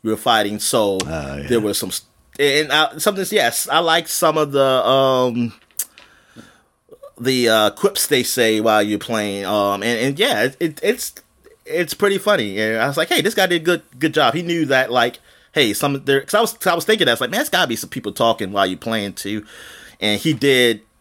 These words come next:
Speaker 1: actually edit that so that can be there too, so it's like, "Okay, so it's, this is pretty good." It's almost like watching, uh, the,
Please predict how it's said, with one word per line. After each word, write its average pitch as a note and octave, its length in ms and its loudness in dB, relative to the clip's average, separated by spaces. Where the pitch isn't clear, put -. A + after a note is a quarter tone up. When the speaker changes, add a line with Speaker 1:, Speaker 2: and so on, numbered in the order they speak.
Speaker 1:
actually A2 340 0
edit G#2 220 2
that F#2 100 -2
so F#2+ 180 -4
that G2+ 200 0
can F#2+ 180 -6
be F#2+ 440 -6
there F#2+ 260 0
too, F#2 300 -6
so - 80 -6
it's F2+ 100 -4
like, F#2+ 140 -4
"Okay, A#2 380 2
so G3+ 200 -2
it's, - 220 -6
this - 160 -4
is D#3+ 100 -2
pretty G2+ 200 -2
good." E2+ 280 -6
It's F3+ 120 -4
almost A3+ 200 0
like D#3 140 0
watching, A#2+ 640 -2
uh, G2 800 0
the, F#2 360 -8